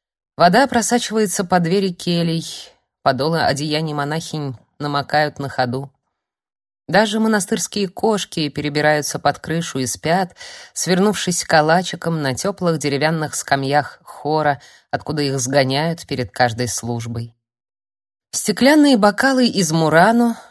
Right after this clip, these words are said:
и керамические тарелочки бережно завёрнуты и убраны в сундуки — Платья, сапоги и парики возвращены хозяевам.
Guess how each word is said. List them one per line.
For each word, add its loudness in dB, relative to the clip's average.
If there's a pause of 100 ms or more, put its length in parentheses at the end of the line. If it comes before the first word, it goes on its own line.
(100)
и -4
керамические -2
тарелочки -2
бережно -2
завёрнуты 0
и -2
убраны -2
в -8
сундуки — -4 (420)
Платья, 6
сапоги 0
и -2
парики -4
возвращены -6
хозяевам. 0